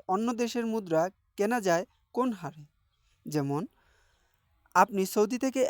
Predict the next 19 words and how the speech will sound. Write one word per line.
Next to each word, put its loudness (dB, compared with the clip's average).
এক -2
টাকা -2
পাঠালেন, -8
এক 4
রিয়াল 4
দিলে 4
বাংলাদেশে 2
পাওয়া 4
যায় 2
বত্রিশ -2
টাকার -4
মতো। -14
এই 6
মান 2
ওঠে -4
নামে -4
কেন? 2
আসুন -2
বুঝি। -6